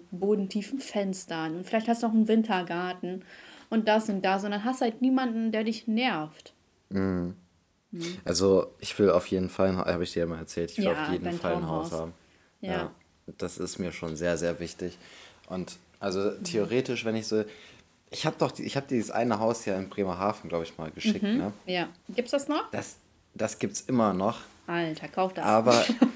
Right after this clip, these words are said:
Speaker 1: <laughs>
Speaker 2: ja, das, also das ist schon echt, das ist wirklich so,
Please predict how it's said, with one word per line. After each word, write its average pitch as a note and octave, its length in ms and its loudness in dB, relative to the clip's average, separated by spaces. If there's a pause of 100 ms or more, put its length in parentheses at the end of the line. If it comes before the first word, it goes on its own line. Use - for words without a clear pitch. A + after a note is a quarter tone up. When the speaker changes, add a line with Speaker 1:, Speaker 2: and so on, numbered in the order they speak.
Speaker 1:
<laughs> - 420 -8
Speaker 2:
ja, - 140 4 (380)
das, A2 260 -4 (100)
also A#2+ 220 6
das A#2 180 0
ist C3 200 0
schon B2+ 240 0
echt, - 400 -4 (200)
das C3 200 6
ist A#2+ 160 -2
wirklich A#2 360 -2
so, A2+ 240 0